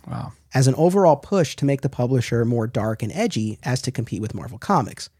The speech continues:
Speaker 2: V P Dan DiDio specifically said at the retreat that his goal was to take the smile out of comics."
Speaker 1: Wow.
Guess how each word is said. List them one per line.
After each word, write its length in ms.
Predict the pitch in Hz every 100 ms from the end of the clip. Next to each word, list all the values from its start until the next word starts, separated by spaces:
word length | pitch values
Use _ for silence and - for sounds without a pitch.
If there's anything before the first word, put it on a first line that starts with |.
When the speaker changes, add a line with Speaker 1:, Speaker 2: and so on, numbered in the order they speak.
| _ _ _ _ -
Speaker 2:
V 180 | 131 147
P 280 | - 135 127
Dan 260 | 127 120
DiDio 340 | 117 156 160 131
specifically 580 | - 135 220 269 -
said 320 | 156 - 147 139
at 180 | 123 123
the 80 |
retreat 420 | 127 120 - 123 113
that 120 | 107
his 180 | 139 135
goal 320 | 135 151 165
was 140 | 113 -
to 100 | -
take 280 | - 127 -
the 220 | 113 120
smile 640 | - - 143 131 131 117 110
out 100 | 113
of 100 | -
comics." 520 | - 104 - - - - _ _ _ _
Speaker 1:
Wow. 160 | -